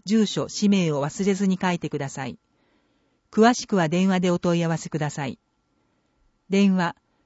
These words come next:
三六九九零三一六。ファックス、三六四七四九一八。のびのびノルディックウォーキング教室。日時、九月十四日火曜、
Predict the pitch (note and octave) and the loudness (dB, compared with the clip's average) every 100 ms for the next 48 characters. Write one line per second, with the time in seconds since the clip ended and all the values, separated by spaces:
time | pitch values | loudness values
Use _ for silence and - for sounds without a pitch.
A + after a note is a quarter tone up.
0 | _ - A#3 A#3+ A#3 B3 - - F#3+ F#3 | _ 0 4 4 4 2 -4 0 2 2
1 | - E3+ C#3+ - F#3+ A3 - G#3+ E3+ D3 | 0 0 0 -2 2 2 2 0 0 -4
2 | - D#3+ D#3+ - B2 - _ _ _ _ | -6 -4 -4 -6 -12 -14 _ _ _ _
3 | _ - - A#3 - D#3 D3 _ _ _ | _ -8 -4 -4 -6 -10 -10 _ _ _
4 | - A3 A3+ A3+ A3+ F3+ F3 F3 E3 D#3+ | -4 2 4 4 4 2 2 2 0 -2
5 | C#3+ - - G3 A3 G#3 A3 F#3 D#3+ - | -4 -6 -2 4 4 4 4 2 0 -6
6 | D#3+ D3+ - C3 - _ _ _ _ _ | -6 -6 -12 -16 -16 _ _ _ _ _
7 | _ _ _ _ _ _ _ _ _ _ | _ _ _ _ _ _ _ _ _ _
8 | _ _ _ _ G#3+ A3+ C#4+ C#4+ C#4 B3 | _ _ _ _ 4 8 8 8 8 8
9 | A#3 C4 C4+ C4 C4 B3+ B3+ - B3+ A#3 | 8 6 4 4 4 6 6 6 6 6
10 | A3 B3 A3 - - D3+ - _ _ _ | 6 4 4 0 -10 -12 -12 _ _ _
11 | _ _ _ _ _ - C4 A#3 E3 D#3 | _ _ _ _ _ 4 6 4 0 -6
12 | - _ _ _ _ D4+ D4 B3+ F#3+ G#3 | -10 _ _ _ _ 6 6 6 2 4
13 | A#3+ G#3 F#3 - F3+ - F#3+ F#3+ F#3+ F3+ | 6 6 4 -2 -4 -2 0 2 2 0